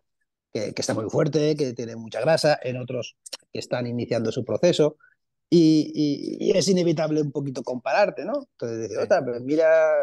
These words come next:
Speaker 1: Y también en dos años, pues ves evolución de persona, ¿no? Entonces, eh, sí que hay vecinos de entreno que ves que a lo mejor no tien-, no, no, no tenían un exceso de grasa como yo,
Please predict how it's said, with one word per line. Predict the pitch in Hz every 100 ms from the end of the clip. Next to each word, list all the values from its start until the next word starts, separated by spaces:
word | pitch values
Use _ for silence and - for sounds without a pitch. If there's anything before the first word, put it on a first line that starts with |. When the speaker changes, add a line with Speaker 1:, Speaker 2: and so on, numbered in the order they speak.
| 123 _ _ _ _ _ _ _ _ _ _ _ _ _ _
Speaker 1:
Y | 170
también | 160 156 196 240 -
en | -
dos | 143 -
años, | 175 202 220
pues | 135 113
ves | 131
evolución | 165 139 123 127
de | 117
persona, | 113 104 208 214 -
¿no? | 294 - _ -
Entonces, | - 127 127 - - _ _ _
eh, | - - -
sí | 160 147
que |
hay | 160
vecinos | 160 156 165 160 160
de | 156
entreno | 156 165 196 190 202 - _ _ _ _ _ _
que | 135
ves | 147 143 - _ _ _ _ _ _ _ _
que | 113
a | 104
lo | 98
mejor | 95 131
no | 131
tien-, | 127 123 117
no, | 120 110
no, | 120 120
no | 123
tenían | 123 120 120 120
un | 117
exceso | 110 - 113 117
de | 107
grasa | 113 107
como | 101 107
yo, | 120 180